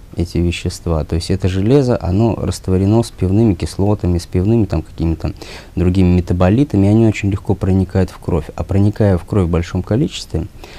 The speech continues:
э, почки не успевают это все выделить, поэтому им надо куда-то это отложить,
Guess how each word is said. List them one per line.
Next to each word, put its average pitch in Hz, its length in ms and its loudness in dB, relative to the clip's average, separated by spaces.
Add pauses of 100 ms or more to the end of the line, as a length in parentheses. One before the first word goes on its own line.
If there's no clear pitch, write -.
(220)
э, 85 340 2 (100)
почки 156 420 0
не 98 140 4
успевают 107 480 2
это 90 160 -2
все 110 200 0
выделить, 131 440 2
поэтому 95 320 2
им 98 100 4
надо 95 200 4
куда-то 98 420 2
это 85 160 0
отложить, 123 540 0